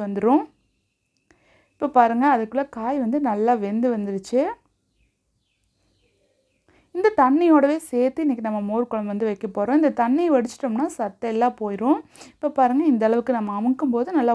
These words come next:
உடையுது. இந்த அளவுக்கு நல்லா வெந்துருச்சு. இன்னும் ஒரு ரெண்டு நிமிஷம் கூட நல்லா வேகட்டும். வெந்ததுக்கு அப்புறமா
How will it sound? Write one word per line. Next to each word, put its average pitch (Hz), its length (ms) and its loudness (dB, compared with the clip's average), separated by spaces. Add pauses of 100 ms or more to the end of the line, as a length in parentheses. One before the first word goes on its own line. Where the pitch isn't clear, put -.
(100)
உடையுது. 214 400 0
இந்த 226 160 -2
அளவுக்கு 254 320 -4
நல்லா 220 240 2 (460)
வெந்துருச்சு. 269 480 0
இன்னும் 370 240 0
ஒரு 285 160 4
ரெண்டு 233 160 0
நிமிஷம் 254 320 -2
கூட 285 260 0
நல்லா 226 180 0 (140)
வேகட்டும். 240 500 0 (400)
வெந்ததுக்கு 359 440 0
அப்புறமா 240 300 0